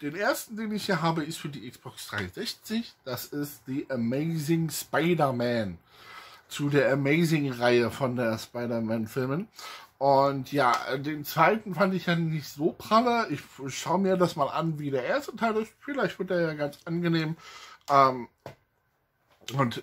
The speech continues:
erkenne ich also noch nicht. Dann habe ich hier zwei aus einer meiner, aus einer meiner Discord-Gruppen. Dann nämlich hier. Und da habe ich dann zum Beispiel zwei Spiele im Wert von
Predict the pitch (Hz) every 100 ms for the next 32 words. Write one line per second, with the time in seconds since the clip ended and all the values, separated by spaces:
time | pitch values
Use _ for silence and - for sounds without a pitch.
0 | - 110 110 - 123 113 117 117 117 113
1 | 120 110 123 107 - - _ - - -
2 | - - - 185 285 220 220 190 185 180
3 | 180 - - 160 185 254 190 175 156 139
4 | 127 127 127 120 110 104 - _ - 107
5 | 107 - 147 143 131 131 123 110 226 -
6 | - 196 180 175 170 170 - _ _ _
7 | _ _ _ _ - 151 147 139 131 120
8 | - 127 120 - - - - - - 120
9 | 113 113 _ 123 113 110 123 117 - 117
10 | 113 110 - - - _ - 202 214 147
11 | 143 143 - 135 131 123 - _ _ -
12 | 139 123 - 170 185 151 135 143 139 175
13 | 127 135 147 - 143